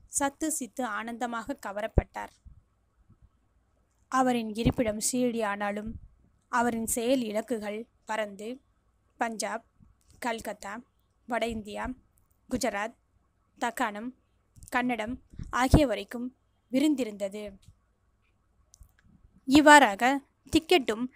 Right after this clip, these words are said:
நெடுந்தூரம் சாயியின் புகழ் பரவி எல்லா பகுதிகளில் இருந்தும் அடியவர் திருக்கூட்டம் அவரின் தரிசனத்தையும் ஆசீர்வாதத்தையும் பெறுவதற்காக வந்தது. அவருடைய தரிசனம் ஒன்றினாலேயே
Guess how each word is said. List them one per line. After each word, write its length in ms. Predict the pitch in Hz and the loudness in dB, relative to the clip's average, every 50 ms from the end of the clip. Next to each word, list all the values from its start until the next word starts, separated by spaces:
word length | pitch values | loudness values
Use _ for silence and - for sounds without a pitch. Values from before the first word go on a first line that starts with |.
| _ _ - | _ _ 6
நெடுந்தூரம் 580 | 269 277 311 330 339 339 339 349 370 359 302 - | 8 8 8 8 6 6 6 6 4 4 2 0
சாயியின் 480 | 277 226 214 240 269 262 233 220 208 196 | 0 0 0 0 0 0 -2 -4 -8 -8
புகழ் 320 | - 233 208 226 247 240 - | -6 -4 -2 0 2 4 4
பரவி 440 | 220 208 214 220 254 277 269 - - _ _ _ _ _ | 4 4 2 -2 -4 -4 -4 -6 -10 _ _ _ _ _
எல்லா 360 | 254 285 285 285 320 349 359 | 4 4 4 6 6 4 4
பகுதிகளில் 680 | 381 - 233 226 226 262 277 285 254 277 254 262 269 254 | 6 6 6 6 6 4 0 2 0 0 0 0 0 -2
இருந்தும் 440 | 254 214 202 190 196 208 220 240 - _ _ _ _ _ _ - | -2 -4 -6 -10 -14 -14 -16 -16 -18 _ _ _ _ _ _ -2
அடியவர் 540 | 240 277 302 339 359 359 349 370 - - - 262 | 0 2 4 4 4 4 2 0 2 2 2 2
திருக்கூட்டம் 560 | 240 247 - 254 208 196 - 208 214 233 233 - - - - - _ - | 2 0 -2 -2 -2 -2 -4 -6 -6 -8 -10 -14 -18 -20 -20 -20 _ -6
அவரின் 380 | - 233 240 233 233 226 220 | -4 0 0 0 0 -2 -4
தரிசனத்தையும் 800 | 196 208 202 226 214 - 254 226 208 - 208 208 208 226 240 240 - _ _ _ _ _ _ - | -4 -4 -4 -2 -2 -2 -2 -4 -6 -8 -8 -8 -8 -8 -10 -10 -14 _ _ _ _ _ _ -2
ஆசீர்வாதத்தையும் 1000 | 233 240 285 294 - 370 311 269 226 202 214 - 226 - - 233 226 220 240 247 - - | 2 2 4 4 4 2 2 2 2 0 0 -2 -4 -4 -4 -4 -4 -4 -6 -6 2 4
பெறுவதற்காக 680 | - - 262 277 277 269 254 - - 233 226 - 277 | 4 6 6 4 4 2 0 0 -2 -4 -2 -2 -2
வந்தது. 640 | 254 226 208 202 196 196 190 208 208 202 196 220 - _ _ _ _ _ _ _ _ _ _ _ _ _ _ _ _ _ _ _ _ _ _ _ _ _ _ _ _ _ _ _ _ _ _ _ _ _ _ _ _ _ _ _ _ _ _ _ - - | -2 -4 -6 -6 -8 -6 -6 -6 -6 -8 -8 -10 -14 _ _ _ _ _ _ _ _ _ _ _ _ _ _ _ _ _ _ _ _ _ _ _ _ _ _ _ _ _ _ _ _ _ _ _ _ _ _ _ _ _ _ _ _ _ _ _ -4 2
அவருடைய 540 | 254 269 269 269 247 226 202 202 202 202 | 4 6 8 8 6 6 2 -2 -4 -6
தரிசனம் 500 | 196 202 202 226 233 - 247 208 208 233 226 | -6 -4 -2 0 2 0 0 0 -2 -4 -4
ஒன்றினாலேயே 840 | 214 226 220 254 247 220 202 196 196 202 202 196 208 202 208 - | -4 -4 -2 -2 -2 0 -2 -2 -4 -4 -6 -6 -8 -10 -10 -12